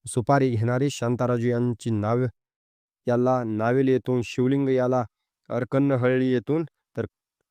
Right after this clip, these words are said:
कात्रजहळ्ळी येथून चंदनकुमार आणि सूर्यकुमार यांना ताब्यात घेतले. या संशयितांच्या विरोधात भारतीय न्याय संहिताच्या वेगवेगळ्या कलमाखाली गुन्हा दाखल करण्यात आला.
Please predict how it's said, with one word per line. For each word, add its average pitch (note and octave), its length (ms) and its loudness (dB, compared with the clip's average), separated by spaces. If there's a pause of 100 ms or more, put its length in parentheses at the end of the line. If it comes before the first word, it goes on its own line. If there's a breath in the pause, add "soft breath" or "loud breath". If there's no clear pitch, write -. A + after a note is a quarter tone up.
(320)
कात्रजहळ्ळी B2+ 760 0
येथून C#3 300 -2 (100)
चंदनकुमार B2 580 -2
आणि A#2+ 180 -2
सूर्यकुमार A#2+ 500 0
यांना A#2 240 0 (160)
ताब्यात A#2+ 240 2
घेतले. G2 320 -8 (420)
या A2+ 160 2
संशयितांच्या A#2+ 760 0
विरोधात A#2+ 420 0
भारतीय A2+ 460 -2
न्याय A#2 260 2
संहिताच्या A#2+ 520 0
वेगवेगळ्या A#2+ 560 2
कलमाखाली A#2 480 0
गुन्हा A2+ 320 0
दाखल A#2+ 320 0
करण्यात A2+ 400 -2
आला. F#2+ 160 -2